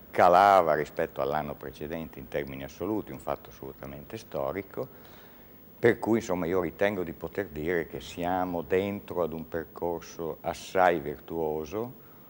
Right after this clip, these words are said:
un percorso che ci può portare nel giro di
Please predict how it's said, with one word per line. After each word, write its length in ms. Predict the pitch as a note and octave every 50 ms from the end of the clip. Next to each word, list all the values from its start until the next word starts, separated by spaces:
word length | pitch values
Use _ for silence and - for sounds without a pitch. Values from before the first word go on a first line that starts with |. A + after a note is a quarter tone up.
| - - - - -
un 180 | - D#2 D2+ D2
percorso 760 | - E2+ D#2+ D2+ - - F2+ F#2 F#2 E2+ - - E2+ D#2 -
che 500 | - D#2 D2+ D2 C#2 C2+ C2 B1+ C2+ B1+ A1 C2 - - - - - - -
ci 160 | - - D#2
può 200 | - - F2 F2
portare 560 | - - - E2 - - - F#2+ F#2 F2 D#2+
nel 220 | D2+ C#2+ C2+ C#2+ D2+
giro 320 | D2 F2 G2 F2+ E2 D#2+
di 280 | C#2 C2+ D2 D2 C#2